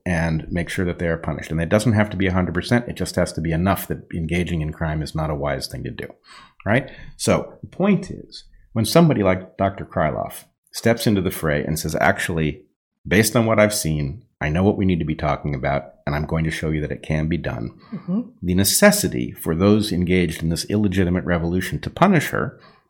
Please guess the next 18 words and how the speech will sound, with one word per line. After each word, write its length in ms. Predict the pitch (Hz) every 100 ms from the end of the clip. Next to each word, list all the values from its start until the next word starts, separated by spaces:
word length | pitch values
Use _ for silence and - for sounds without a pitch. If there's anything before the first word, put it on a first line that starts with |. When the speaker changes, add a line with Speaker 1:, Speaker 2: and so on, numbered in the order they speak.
| -
Speaker 1:
is 140 | 101
going 240 | - 101 95
to 60 | 82
be, 380 | 87 87 82 - _ _ _ -
uh, 540 | 82 80 73 71 67 - - _ _ _ _ -
obvious. 600 | 98 - - - - -
And 180 | - 85
Speaker 2:
So 100 | -
Speaker 1:
so 60 | 131
Speaker 2:
at 80 | 160
some 180 | 190 170
level, 260 | 165 156 147
this, 300 | 156 - -
this 200 | 156 160
newest, 720 | 165 175 165 151 - - - -
uh, 260 | 156 139 135
this 240 | 151 156
newest 640 | 156 156 135 - - -